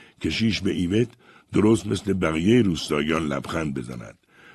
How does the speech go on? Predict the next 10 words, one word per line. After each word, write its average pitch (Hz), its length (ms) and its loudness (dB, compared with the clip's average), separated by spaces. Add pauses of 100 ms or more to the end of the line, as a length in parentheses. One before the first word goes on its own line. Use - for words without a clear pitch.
(160)
دستش 87 400 2
را 69 80 -2
بفشارد 65 640 -8 (400)
و 76 60 0
از 73 220 -2
او 95 80 2
با 82 140 2
مهربانی 73 600 -2
استقبال 64 440 -6
کند. - 480 -18